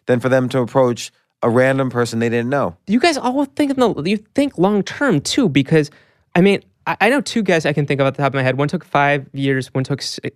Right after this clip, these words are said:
Speaker 2: four years, one took five years of me just checking in until they said yes. And I know that, like, that,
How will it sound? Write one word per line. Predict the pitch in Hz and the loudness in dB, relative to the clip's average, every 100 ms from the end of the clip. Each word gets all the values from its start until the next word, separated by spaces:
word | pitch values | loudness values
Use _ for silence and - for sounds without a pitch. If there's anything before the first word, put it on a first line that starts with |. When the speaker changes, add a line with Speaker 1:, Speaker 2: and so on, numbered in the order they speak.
| 110 | -6
Speaker 2:
four | - 165 | 0 2
years, | 156 139 | 2 0
one | 139 | -2
took | 139 | -4
five | - 127 131 | -2 0 0
years | 120 117 117 _ _ | -2 -4 -8 _ _
of | - 120 | -4 0
me | 131 | 2
just | 120 123 | 2 -2
checking | - 131 117 123 | -2 -2 0 0
in | |
until | 120 117 113 | 0 -2 -2
they | 117 | 0
said | 113 110 | 0 0
yes. | 117 113 120 | 0 0 -2
And | - 131 | -2 0
I | 139 | 2
know | 151 240 180 | 2 2 2
that, | 147 | 0
like, | 143 139 139 _ _ _ - | 0 0 -2 _ _ _ 0
that, | 151 - | 0 -2